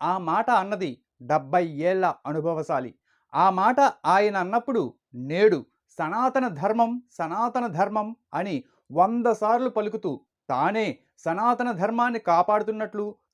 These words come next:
తానే ఉద్ధరిస్తున్నట్లు బిల్డప్ ఇచ్చే ఆయన దత్తపుత్రుడు కూడా ఆయనను ఏమీ అనడు.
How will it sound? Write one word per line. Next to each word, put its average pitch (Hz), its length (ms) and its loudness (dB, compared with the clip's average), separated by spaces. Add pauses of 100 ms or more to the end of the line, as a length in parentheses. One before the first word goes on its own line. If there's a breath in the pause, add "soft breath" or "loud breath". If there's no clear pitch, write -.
తానే 180 480 2 (180)
ఉద్ధరిస్తున్నట్లు 202 840 -2
బిల్డప్ 180 340 -4
ఇచ్చే 156 360 -4 (340)
ఆయన 190 380 2
దత్తపుత్రుడు 247 800 0
కూడా 220 360 4 (280)
ఆయనను 180 480 -4
ఏమీ 175 520 -4 (140)
అనడు. 147 320 -6